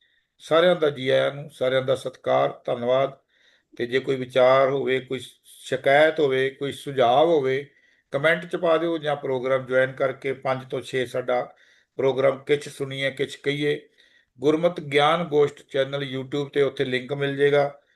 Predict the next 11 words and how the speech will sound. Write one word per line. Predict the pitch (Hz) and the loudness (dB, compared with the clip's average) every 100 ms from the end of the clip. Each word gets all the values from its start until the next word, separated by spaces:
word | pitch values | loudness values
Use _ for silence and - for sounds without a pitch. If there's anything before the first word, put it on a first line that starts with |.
| _ _ _ | _ _ _
ਗੁਰਮਤਿ | _ 135 147 151 - | _ 0 0 -4 -4
ਦੇ | 151 151 | 2 4
ਬਾਅਦ | 143 143 135 | 4 2 2
ਗਿਆਨ, | 131 131 139 123 | 2 2 2 -4
ਜੀ | 135 | 0
ਆਈ | 139 139 - | 0 0 -4
ਏ | 139 135 | -2 0
ਐਨ, | 135 135 | 0 -4
ਗਿਆਨ | 123 123 131 131 | -2 -2 -2 -6
ਪਾ | 139 135 | -4 -4
ਕੇ | - 143 | -4 -6